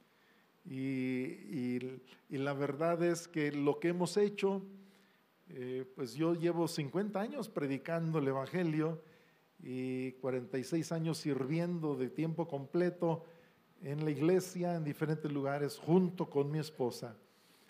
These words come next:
Y quiero decirles a los que todavía no llegan a los cuarenta y seis años de casados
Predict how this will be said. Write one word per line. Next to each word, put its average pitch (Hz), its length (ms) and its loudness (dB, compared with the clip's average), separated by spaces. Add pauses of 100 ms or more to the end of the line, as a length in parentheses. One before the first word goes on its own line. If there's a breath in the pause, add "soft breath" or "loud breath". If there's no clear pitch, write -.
(500 soft breath)
Y 120 260 -4
quiero 180 300 6
decirles 185 520 4
a 170 60 6
los 147 240 2
que 147 100 0
todavía 185 280 6
no 185 140 4
llegan 185 380 6
a 156 40 0
los 143 240 2
cuarenta 139 420 0
y 131 60 2
seis 165 280 0
años 170 280 0
de 143 100 -2
casados 180 640 2